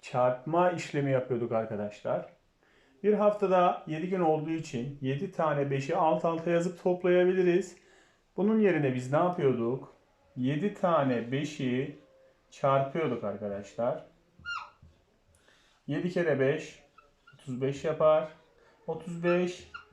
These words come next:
ekmek tüketirler diyebiliriz.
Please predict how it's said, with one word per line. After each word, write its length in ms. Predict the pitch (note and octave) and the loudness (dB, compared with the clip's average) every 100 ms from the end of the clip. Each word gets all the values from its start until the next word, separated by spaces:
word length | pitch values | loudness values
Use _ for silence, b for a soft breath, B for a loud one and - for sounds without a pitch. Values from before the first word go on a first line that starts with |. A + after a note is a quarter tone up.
| - | -6
ekmek 680 | D3+ D3 D3+ C#3+ C#3+ D3 - - _ - - - - _ _ _ _ - _ _ _ _ | -4 -4 0 2 2 0 -12 -20 _ -20 -20 -20 -20 _ _ _ _ -20 _ _ _ _
tüketirler 920 | - C#3+ C3+ - B2+ B2+ B2 C3 - - _ | -14 -8 -6 -4 -2 2 4 2 -2 -14 _
diyebiliriz. 800 | B2 A#2 A#2+ G#2+ - - - - | -8 -6 -6 -8 -8 -14 -20 -20